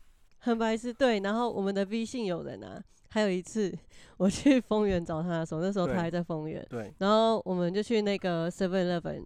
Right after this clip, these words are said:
Speaker 1: 去买饮料，然后我就在结账的时候，我想说：“诶，他已经，他是买好了，然后就要出去结账，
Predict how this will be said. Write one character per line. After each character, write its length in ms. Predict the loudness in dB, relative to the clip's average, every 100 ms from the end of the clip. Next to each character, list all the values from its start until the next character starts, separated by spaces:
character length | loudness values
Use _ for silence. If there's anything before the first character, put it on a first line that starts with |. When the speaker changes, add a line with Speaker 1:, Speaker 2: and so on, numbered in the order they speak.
| -14
Speaker 1:
去 320 | -4 0 0
买 260 | -2 -6 -6
饮 140 | -4
料， 240 | -4 -4 -6 -18 -20 -6
然 120 | 4
后 140 | 6 8
我 100 | 8
就 120 | 6
在 240 | 6 4
结 260 | 4 2 2
账 160 | 4 4
的 60 |
时 80 | 4
候， 80 | 4
我 60 |
想 160 | 4 2
说 260 | 2 2 2
：“诶， 160 | 2 0 -2 -20 -20 _
他 240 | 0 4 4
已 100 | 2
经， 160 | -4 -2
他 140 | 0
是 160 | 2 2
买 260 | 2 2 0
好 200 | -2 -4
了， 80 |
然 120 | -4 -2
后 100 | 0
就 120 | 0
要 40 |
出 140 | 2 0
去 100 | 0
结 240 | -4 -10
账， 220 | -6 -8